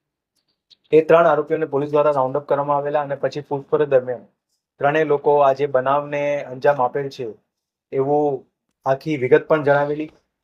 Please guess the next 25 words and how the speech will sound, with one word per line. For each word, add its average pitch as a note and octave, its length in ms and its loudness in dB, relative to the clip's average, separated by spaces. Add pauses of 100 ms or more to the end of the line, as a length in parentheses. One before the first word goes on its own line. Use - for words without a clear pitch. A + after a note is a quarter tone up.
કઈ C#3+ 160 0
રીતે D3 200 -4
અંજામ C#3 280 0
આપેલ C#3 300 2
હતું C#3 220 -6
એ C3+ 40 -4
બધું B2+ 340 0
જણાવેલું C3 440 -2
હતું D3+ 160 -14 (520)
અને C#3 140 -4
એમાં D3 320 2
જે D3+ 160 2 (320)
સિકંદર D3+ 520 0
જે D3 140 -2
આરોપી C3+ 340 -2
છે C3+ 180 -8 (240)
એમનું C#3 320 -8
જૂનો C3+ 240 -6
ગુનાહિત C3 320 -2
ઇતિહાસ C#3 340 -2
પણ D3 200 -4
છે, D#3+ 120 -10 (720)
જેમાં C#3 480 0
એના C3+ 280 -2
વિરુદ્ધ C#3+ 240 0